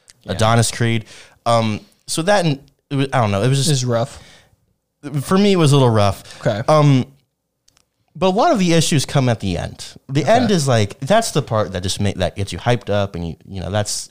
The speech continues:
Speaker 1: Right.
Speaker 2: that's what makes these movies great. These boxing movies great is the ending. Um, number one sin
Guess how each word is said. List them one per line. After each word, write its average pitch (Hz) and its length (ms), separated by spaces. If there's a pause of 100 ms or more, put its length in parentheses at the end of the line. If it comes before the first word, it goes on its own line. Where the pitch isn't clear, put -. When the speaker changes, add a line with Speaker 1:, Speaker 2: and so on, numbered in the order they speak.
(160)
Speaker 1:
Right. 110 240
Speaker 2:
that's 156 240
what 180 160
makes 139 240
these 127 160
movies 107 340
great. 90 420 (320)
These 101 160
boxing 98 440
movies 92 280
great 87 280
is 95 140
the 95 160
ending. 87 360 (680)
Um, 107 400 (880)
number 156 320
one 123 240
sin 92 480